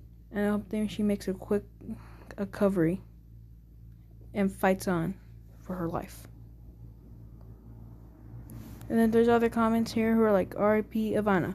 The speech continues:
you'll be truly missed by family and friends. Sending my thoughts and prayers to them." And replies, you see people also agreeing with them.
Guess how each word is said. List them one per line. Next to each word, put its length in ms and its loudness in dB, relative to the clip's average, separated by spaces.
you'll 120 2
be 80 -4
truly 340 4
missed 200 0
by 100 2
family 300 0
and 100 0
friends. 240 -4
Sending 320 2
my 120 4
thoughts 260 0
and 120 0
prayers 260 0
to 100 -4
them." 240 0
And 80 4
replies, 380 4
you 80 -4
see 160 -2
people 560 4
also 360 4
agreeing 240 2
with 160 -2
them. 280 4